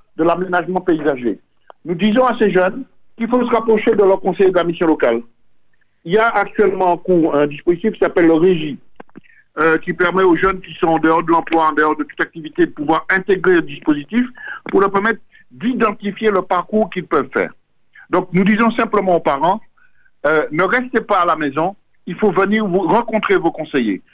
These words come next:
Et actuellement, nous avons en cours une caravane dite de l'insertion où tous les acteurs sont mobilisés et attendent les jeunes pour leur apporter conseil, parfois leur proposer des emplois. Et donc, je, je pense, et je le dis, et merci pour cette opportunité que vous me donnez, dire aux jeunes et aux parents,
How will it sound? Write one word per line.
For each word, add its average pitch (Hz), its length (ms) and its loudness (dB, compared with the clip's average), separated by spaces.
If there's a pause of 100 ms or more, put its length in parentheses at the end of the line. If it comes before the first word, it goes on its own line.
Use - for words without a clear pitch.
(160)
Et 165 60 0
actuellement, 202 380 0
nous 170 140 -2
avons 165 240 2
en 165 60 -2
cours 190 360 -2
une 147 180 -8
caravane 160 520 0
dite 156 180 -14
de 147 60 2
l'insertion 147 600 -2 (300)
où 196 120 -2
tous 311 260 2
les 233 180 2
acteurs 175 360 -2
sont 156 80 -6
mobilisés 147 600 0
et 156 160 -2
attendent 185 380 -4
les 147 120 0
jeunes 156 220 0
pour 131 140 -4
leur 123 120 4
apporter 139 320 -4
conseil, 151 520 -2 (280)
parfois 202 340 0
leur 180 140 0
proposer 160 340 0
des 151 160 -2
emplois. 123 380 -2 (680)
Et 165 120 2
donc, 208 200 0 (340)
je, 147 260 0
je 160 120 2
pense, 180 300 0 (760)
et 139 80 -4
je 175 60 2
le 190 140 4
dis, 208 120 2
et 185 180 4 (100)
merci 208 360 -2
pour 160 220 -2
cette 165 160 0
opportunité 151 420 0
que 139 60 -6
vous 139 100 0
me 135 80 2
donnez, 147 200 2 (420)
dire 262 240 2
aux 233 120 4
jeunes 156 380 0
et 156 80 2
aux 156 60 2
parents, 156 420 -2